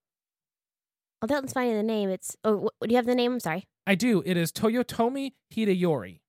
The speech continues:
Speaker 1: So his father
Speaker 2: Correct.
Speaker 1: was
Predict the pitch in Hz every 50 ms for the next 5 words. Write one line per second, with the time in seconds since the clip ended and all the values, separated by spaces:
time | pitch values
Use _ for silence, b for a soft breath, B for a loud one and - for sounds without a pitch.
0 | _ _ _ _ _ - - 226 214 202 185 - _ _ _ _ _ - 262 285
1 | 277 269 262 - - - - - 262 247 247 240 208 170 165 180 214 - _ _
2 | _ _ - 185 147 - - - - - 220 220 214 202 196 185 185 190 196